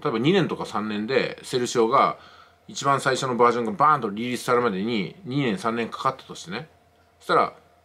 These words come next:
セルシオを作った人ってのは、もっと前に、もっと言ったら、千九百八十年代に、よし、最先端の未来にも通用する車を作るぞって言って、やったわけなんですよ。いや、すごいなと思いますよね。先を考える力とか。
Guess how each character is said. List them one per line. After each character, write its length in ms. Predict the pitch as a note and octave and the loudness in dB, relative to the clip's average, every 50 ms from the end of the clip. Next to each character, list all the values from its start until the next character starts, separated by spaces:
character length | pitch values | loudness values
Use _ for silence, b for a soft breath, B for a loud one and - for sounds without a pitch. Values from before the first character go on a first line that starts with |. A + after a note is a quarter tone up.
| _ _ _ _ _ | _ _ _ _ _
セ 140 | - - G3 | -6 -6 -4
ル 80 | G3+ B3 | -4 -2
シ 100 | - D4+ | -2 -2
オ 40 | |
を 60 | C#4+ D4 | -2 -2
作 160 | - - D4+ | -4 -8 -8
っ 20 | |
た 120 | - - - | -6 -6 -10
人 160 | - - - | -10 -10 -16
っ 40 | - | -14
て 120 | - G2+ | -12 -10
の 140 | E2 E2 F2+ | -8 -6 -4
は、 220 | G#2 F#2+ D#2+ D#2 | -4 -4 -4 -6
も 200 | E2 F#2 C3+ G#3+ | -4 2 2 2
っ 80 | B3 - | 2 2
と 120 | - D#3 | -2 0
前 180 | B2 G#3+ G2 E2+ | 2 2 0 0
に、 120 | - - - _ - | -4 -10 -14 _ -6
も 100 | C#3 F3+ | -6 -6
っ 40 | |
と 100 | F3+ - | -6 -6
言 20 | E3+ | -6
っ 20 | |
た 60 | - | -4
ら、 160 | F#2 D#2 - - | -4 -4 -4 -8
千 300 | - - - D4 D#4+ C4+ | -10 -4 0 0 0 0
九 160 | - - A2+ | 0 -4 -8
百 220 | G2 G2+ F#2 - - | -6 -6 -10 -10 -10
八 300 | - A#2+ B2 - - D3+ | -10 -10 -8 -6 -2 0
十 80 | F3+ G3 | 0 2
年 180 | G#3+ A3 D#3+ | 4 2 2
代 200 | G#2+ E2+ D2+ D#2 | 0 -2 -6 -6
に、 320 | F3 G#3+ A#3 G#3 F3 D3+ - b b b b b b b b b | -4 -4 -2 -2 -2 -4 -8 b b b b b b b b b
よ 140 | C#3+ E3 G3+ | -4 -2 -2
し、 140 | - - - | -2 -4 -4
最 220 | - - F#3 G#3 G3+ | -2 0 2 2 2
先 200 | B3 B3+ A3+ E3+ | 2 0 2 2
端 180 | C#3+ B2 A2+ | 2 2 2
の 80 | A2+ A2 | 2 2
未 160 | A2+ D#3+ A3+ | 2 2 4
来 140 | C4+ B3+ G3 | 4 4 4
に 60 | D3+ | 4
も 100 | C3 A2 | 2 0
通 180 | - - - C#3+ | -4 -4 -2 -2
用 120 | C#3+ C3+ | -2 -2
す 100 | C#3 - | -2 -6
る 80 | C#3 C#3 | -8 -6
車 220 | - D3+ C#3+ B2+ | -6 -6 -4 -4
を 120 | G#2+ G2 | -4 -6
作 140 | - - - | -6 -6 -4
る 60 | B3 | -2
ぞ 180 | A#3 F#3+ B2 F#2+ | 0 0 -2 -2
っ 20 | F2 | -8
て 60 | - - | -12 -18
言 100 | - G2 | -18 -18
っ 40 | - | -16
て、 340 | _ - A#2 G2 E2+ - _ _ _ _ - | _ -8 -6 -6 -6 -10 _ _ _ _ -10
や 80 | A#2 | -8
っ 20 | - | -4
た 80 | - | -2
わ 60 | A#2 - | -4 -4
け 80 | F#2+ | -4
な 60 | D#2+ | -8
ん 20 | C#2+ | -12
で 60 | - | -14
す 40 | - | -20
よ。 60 | - - _ _ _ _ _ _ _ _ _ b b b b b b b b b b b b b _ _ _ | -20 -20 _ _ _ _ _ _ _ _ _ b b b b b b b b b b b b b _ _ _
い 40 | - | -12
や、 40 | - | -10
す 120 | - - | -4 2
ご 140 | D#3 F3+ F3 B2+ | 4 4 4 4
い 20 | |
な 160 | A2 G#2+ G#2+ | 4 0 0
と 80 | G2 G2 | -2 -4
思 80 | F#2 | -6
い 40 | F#2 | -6
ま 60 | F#2 | -6
す 60 | - F#2+ | -8 -8
よ 60 | E2+ | -6
ね。 140 | G#2+ A2+ G#2+ | -6 -6 -6
先 280 | - - - - D3+ | -8 -10 -6 -4 -2
を 80 | C#3+ B2 | -2 -2
考 160 | - - C3 C3 A#2+ A2+ | -4 -6 -6 -4 -4 -4
え 60 | G2 | -4
る 60 | D#2+ | -6
力 280 | - - - F#2+ E2+ - | -8 -12 -12 -12 -12 -12
と 80 | - | -14
か。 160 | - - - | -20 -20 -20